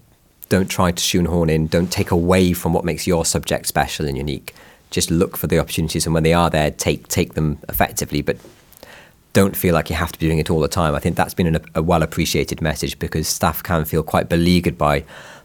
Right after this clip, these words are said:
the number of things that we end up on with our to-do lists every lesson, especially in the current climate with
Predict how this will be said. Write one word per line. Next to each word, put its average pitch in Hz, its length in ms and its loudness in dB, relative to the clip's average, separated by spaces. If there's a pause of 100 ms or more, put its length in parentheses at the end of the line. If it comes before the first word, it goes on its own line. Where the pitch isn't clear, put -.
the 73 60 -4
number 82 300 2
of 78 120 0
things 76 400 0
that - 180 -4
we 76 100 2
end 78 160 2
up 78 140 -2
on 80 80 0
with 78 80 -4
our 78 100 4
to-do 85 240 -2
lists 76 320 -2
every 90 380 2
lesson, 71 440 0 (420)
especially - 440 2
in 82 60 2
the 78 80 0
current 80 320 0
climate 71 380 -2
with - 320 -6